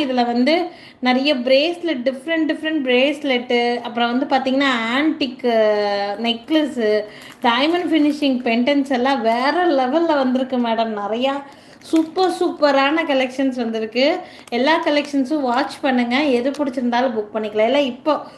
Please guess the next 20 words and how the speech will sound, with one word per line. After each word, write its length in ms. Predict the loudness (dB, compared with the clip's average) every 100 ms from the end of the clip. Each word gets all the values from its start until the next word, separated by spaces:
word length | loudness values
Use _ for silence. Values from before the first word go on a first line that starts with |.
| -20 -6
சுட 200 | -2 0 2 2
சுட 160 | 4 4 4
ஓப்பன் 300 | 2 0 0 2
பண்ண 200 | 2 0 -2
பீசஸ் 420 | -4 -4 -4 -4 -4
எல்லாமே. 380 | -2 -4 -4 -2 -2 -2 -10 -20 -20 -2
So, 100 | 2 2 4
ஃபர்ஸ்ட் 440 | 6 6 2 -2
கலெக்ஷன் 420 | 0 0 -2 -2 0
பார்த்துடலாங்க. 560 | 0 0 0 0 0 0 2 0 -4 -16 _ -20 -20 _ _
ஃபர்ஸ்ட் 300 | 2 2 2 2
வந்து 160 | 4 4 2
இது 160 | 4 2 0 -8 -20 _ _ _ _ _ _ _ 2
டைமண்ட் 400 | 4 4 2 0 0
ஃபினிஷிங் 480 | 0 0 0 0 0
பெண்டன்ட்டு. 560 | 0 0 2 0 2 2 2
நான் 120 | 2
உங்களுக்கு 300 | 0 -2 -2 -2
வந்து 160 | 0 -2 0
வியூ 160 | 0